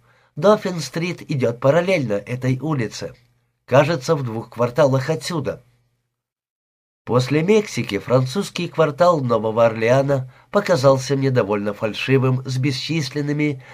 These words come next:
дутыми, американизированными рекламами. Старые дома с изящными завитушками и железными балконами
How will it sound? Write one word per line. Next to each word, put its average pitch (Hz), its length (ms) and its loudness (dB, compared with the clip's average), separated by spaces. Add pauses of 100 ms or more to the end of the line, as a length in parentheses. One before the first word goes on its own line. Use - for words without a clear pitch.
(140)
дутыми, 170 580 2
американизированными 123 1120 -2
рекламами. 123 720 0 (1040)
Старые 165 540 4
дома 165 320 4
с 127 120 -8
изящными 117 680 -2
завитушками 131 880 -2
и 135 80 -6
железными 110 600 -4
балконами 131 800 0